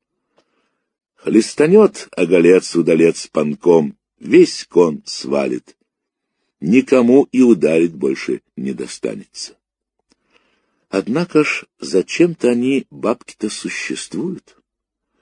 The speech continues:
Вставил их боженька или ещё кто скотине в ноги. Люди придумали студень варить,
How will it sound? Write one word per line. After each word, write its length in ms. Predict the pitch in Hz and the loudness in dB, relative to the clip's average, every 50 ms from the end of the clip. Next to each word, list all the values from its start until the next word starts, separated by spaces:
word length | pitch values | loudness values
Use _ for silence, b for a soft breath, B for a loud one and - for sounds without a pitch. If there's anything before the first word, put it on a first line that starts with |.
| _ _ _ _ _ | _ _ _ _ _
Вставил 720 | - - - - - - 127 156 175 180 170 170 170 165 160 | -16 -16 -12 -6 -2 0 2 4 4 4 6 6 8 8 8
их 200 | 147 117 107 98 | 6 4 2 -4
боженька 680 | 76 - 104 127 147 147 131 151 151 147 139 - 151 | 2 4 6 6 6 4 4 2 -2 -2 0 2 2
или 300 | 147 135 - - 90 80 | 2 2 2 0 -2 -2
ещё 460 | 78 76 73 - - - - 120 135 147 | -2 -2 -2 -4 -6 -2 2 2 2 2
кто 260 | - - - 139 135 | 2 0 0 0 0
скотине 680 | - - - 101 87 - - - 107 113 92 80 76 | 0 -2 -2 -2 -2 -2 -2 -4 -4 -2 -2 -2 -4
в 120 | 69 71 | -4 -4
ноги. 540 | 71 71 113 - 92 101 104 107 117 120 120 _ _ _ _ _ _ _ _ _ _ _ _ - | -4 -2 -2 0 0 0 -2 -4 -6 -14 -16 _ _ _ _ _ _ _ _ _ _ _ _ 0
Люди 320 | - - 359 392 127 92 | 4 6 6 6 4 0
придумали 640 | - - - - - - 120 135 113 78 69 65 64 | -8 -4 -4 -4 0 0 0 0 0 -4 -4 -6 -6
студень 720 | - - - - - 73 78 107 127 123 - 147 143 139 | -8 -12 -14 -12 -6 0 2 2 2 2 2 0 0 2
варить, 460 | 135 147 143 143 143 143 143 - - | 2 4 4 6 4 2 2 -4 -20